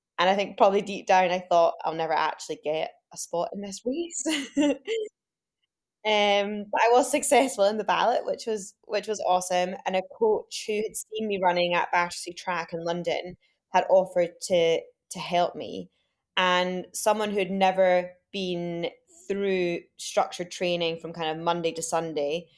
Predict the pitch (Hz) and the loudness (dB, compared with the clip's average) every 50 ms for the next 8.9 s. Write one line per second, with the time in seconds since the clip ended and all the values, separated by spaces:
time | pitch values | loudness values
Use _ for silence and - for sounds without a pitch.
0 | _ _ _ _ - 175 180 185 180 180 - - 175 165 170 170 165 165 - 170 | _ _ _ _ -6 -4 -2 -2 -2 -2 -2 0 2 2 2 2 0 -4 -10 -12
1 | 170 - 170 170 160 - - - - 185 175 170 170 165 165 - - - 170 170 | -10 -8 -6 -6 -4 -4 -6 -4 0 2 2 4 4 2 0 -2 -4 -2 -2 -2
2 | - - - 165 160 160 160 - - 156 151 151 160 - - 165 156 156 - - | 0 0 2 2 2 0 0 -4 -6 -6 -6 -8 -8 -8 -6 -6 -6 -6 -6 -6
3 | 165 156 156 160 160 - 160 170 156 - 156 165 160 - 160 151 147 147 139 - | -6 -6 -6 -8 -10 -8 -6 -4 -4 -2 -4 -6 -6 -6 -6 -6 -6 -6 -8 -12
4 | - 156 - - 160 156 156 151 151 151 151 143 151 156 _ _ _ _ _ _ | -14 -12 -6 -2 0 0 2 2 0 0 -2 -4 -6 -10 _ _ _ _ _ _
5 | _ _ _ _ - 180 170 170 165 165 170 170 165 170 - - 180 165 160 - | _ _ _ _ 2 4 6 6 6 4 2 -2 -8 -6 0 2 4 4 4 2
6 | 165 156 - - 165 170 160 160 160 151 147 147 156 - - - - - 170 - | 0 -4 -4 -2 0 0 0 0 0 -2 -4 -4 -4 -6 -8 -8 -8 -8 -8 -8
7 | - - - - - 165 160 156 - 151 147 151 143 156 147 147 147 151 143 - | -10 -12 -14 -14 -12 -12 -12 -12 -12 -12 -10 -6 -2 -2 -2 0 -2 -2 -4 -4
8 | - - - - - - - - 151 151 - - 156 151 147 147 151 | -4 -6 -6 -6 -6 -4 -4 -4 -4 -4 -4 -6 -6 -6 -6 -6 -8